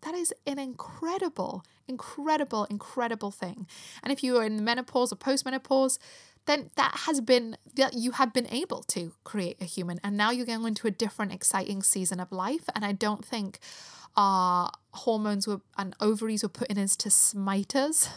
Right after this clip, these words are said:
<laughs> you know, just to make us suffer. I don't think that at all. But our culture has never really encouraged us to know about our hormones. Also, there's a massive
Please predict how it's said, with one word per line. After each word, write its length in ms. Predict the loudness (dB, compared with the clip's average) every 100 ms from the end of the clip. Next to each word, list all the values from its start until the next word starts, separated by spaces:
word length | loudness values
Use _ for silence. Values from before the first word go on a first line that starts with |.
| -12
<laughs> 180 | _ -2
you 140 | 0
know, 240 | 0 -2 -6 -6 -10 -6 -4 -4 -6 -8 -4
just 180 | -2 0
to 100 | -2
make 400 | -2 -2 -2 -4
us 140 | 0
suffer. 600 | 2 4 4 2 -2 -6 -12 -20 -20 -6
I 100 | -4
don't 340 | 0 0 -2 -4
think 280 | -4 -2
that 240 | 2 2 0
at 100 | -2
all. 420 | 2 4 2 -2 0
But 180 | 4 4 2 0
our 160 | 0
culture 460 | 0 -2 -2 -2 -2
has 160 | -2
never 360 | -2 -2 -2 -2
really 240 | -2 -2
encouraged 480 | -4 -8 -2 0 2
us 120 | 0
to 140 | 0 -2
know 280 | 0 2 2
about 220 | 4 2
our 80 | 2
hormones. 400 | 0 0 0 0
Also, 320 | 2 2 2
there's 120 | 0
a 60 | -4
massive 880 | -6 -8 -4 -4 -2 -2 -2 -2